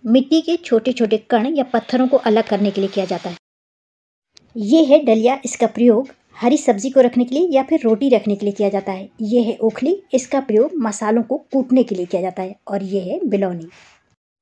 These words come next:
आगे लिखा हुआ है, आप जानते ही हैं कि श्री कृष्ण को मक्खन बहुत पसंद था।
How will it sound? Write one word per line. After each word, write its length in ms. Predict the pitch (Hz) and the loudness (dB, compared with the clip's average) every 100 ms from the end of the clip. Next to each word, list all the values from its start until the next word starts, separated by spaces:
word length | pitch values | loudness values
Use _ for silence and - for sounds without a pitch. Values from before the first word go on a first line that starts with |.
| _ | _
आगे 260 | 262 262 330 | 2 4 4
लिखा 220 | 277 247 | 2 4
हुआ 200 | 233 233 | 4 4
है, 120 | 294 277 | 2 4
आप 200 | 254 226 | 2 4
जानते 320 | 247 233 214 | 4 4 4
ही 200 | 294 247 | 4 4
हैं 160 | 226 220 | 4 2
कि 280 | 247 330 - _ - | -2 -4 -6 _ -4
श्री 240 | - 339 | 4 4
कृष्ण 300 | 320 277 269 | 4 2 2
को 120 | 269 | 2
मक्खन 380 | 277 240 262 285 | 2 0 2 2
बहुत 340 | 214 226 254 - | 4 2 0 -2
पसंद 280 | 214 202 | 0 -2
था। 240 | 196 185 | -2 -10